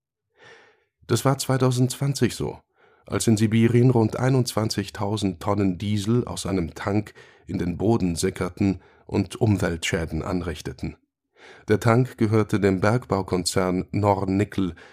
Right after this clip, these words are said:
der seine Geschäfte im Wesentlichen über die Firma Metal Trade Overseas mit Sitz in Zug abwickelt.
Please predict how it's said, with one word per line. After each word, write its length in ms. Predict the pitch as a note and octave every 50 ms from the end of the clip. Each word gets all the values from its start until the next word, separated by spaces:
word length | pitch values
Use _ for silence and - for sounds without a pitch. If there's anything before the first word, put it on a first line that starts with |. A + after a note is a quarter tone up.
| - - _ _ _
der 120 | - G2 F#2+
seine 240 | G2+ G#2+ G#2 G#2 F2+
Geschäfte 440 | G2+ - - A2+ G#2 - - -
im 200 | G2 G2 F#2+ F2+
Wesentlichen 720 | G2+ A2 A2 G#2 G#2+ G2+ - - G2+ F#2+ - - A#2+ B2 A#2
über 160 | G2 G2+ F#2+
die 160 | F2+ F#2+ F2+
Firma 500 | E2 - - G2+ G2 G2 F#2+ F2+ F2+ - -
Metal 480 | - G#2 G#2 G2+ G2+ - G2 F2 D#2 - - -
Trade 460 | - - - F#2 F2+ F#2 F2+ E2 - - - -
Overseas 840 | - G#2 G#2 G2 F#2 G2 F2+ E2+ - - - A2 A2 A2 G#2 - - - - - - - - _
mit 240 | - G2 G2 F#2 - -
Sitz 340 | G2+ G#2 G#2 F#2+ - - -
in 260 | - - A2 A2+ A2+
Zug 600 | - - - - - B2+ B2 - _ - - - - _
abwickelt. 720 | - E2+ - - - - D#2 - - - - - -